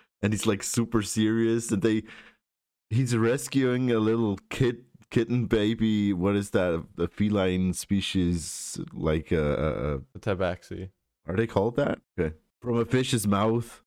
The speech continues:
Speaker 1: And it's like, "Oh, he's the, oh my god, he's such a hero." And, uh, I don't know. It's like,
Speaker 2: <laughs>
Speaker 1: it's like the, the campaign of four people who just started
Speaker 2: Mm-hmm.
Speaker 1: playing,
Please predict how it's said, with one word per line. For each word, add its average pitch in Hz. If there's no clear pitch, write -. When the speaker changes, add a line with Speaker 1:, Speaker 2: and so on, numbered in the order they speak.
Speaker 1:
And 104
it's -
like, 101
"Oh, 110
he's 107
the, 95
oh 92
my 104
god, 98
he's 95
such -
a 95
hero." 95
And, 87
uh, 78
I 85
don't 73
know. 69
It's 104
like, 120
Speaker 2:
<laughs> -
Speaker 1:
it's 123
like 131
the, 117
the 117
campaign 117
of 113
four 117
people 123
who 110
just 110
started 104
Speaker 2:
Mm-hmm. 110
Speaker 1:
playing, 113